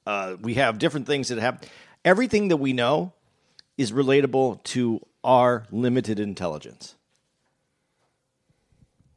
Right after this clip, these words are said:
So, a hundred years from now, hopefully it would be better because we would be more intelligent. But the, the fact is, and this is when we get into the science and we get into the religion and why those are two on the same plane,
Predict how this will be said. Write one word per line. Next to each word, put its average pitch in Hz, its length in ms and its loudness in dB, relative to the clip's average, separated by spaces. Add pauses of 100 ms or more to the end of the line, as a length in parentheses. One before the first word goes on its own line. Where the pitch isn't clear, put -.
(240)
So, 139 480 2 (260)
a 127 80 4
hundred 160 260 2
years 151 260 2
from 117 100 -6
now, 113 280 0 (160)
hopefully 156 400 2
it 123 40 0
would 110 100 -2
be 107 80 -2
better 92 260 -2
because 104 320 -4
we 113 180 0
would 110 140 0
be 113 100 -2
more 107 220 0
intelligent. 98 440 -2
But 101 120 -6
the, 120 80 -2
the 117 280 -2
fact 180 380 2
is, 120 340 0 (240)
and 110 100 -8
this 127 140 -2
is 120 120 -4
when 117 140 -2
we 113 100 0
get 113 120 0
into 110 160 -8
the 107 80 -4
science 120 440 -4
and 117 140 -6
we 113 60 -2
get 110 140 -4
into 107 160 -6
the 101 100 -4
religion 104 480 0
and 98 140 -6
why 107 180 4
those 104 200 -2
are 95 60 -10
two 120 340 -6
on 110 180 -4
the 104 60 -8
same 117 300 -4
plane, 123 280 -4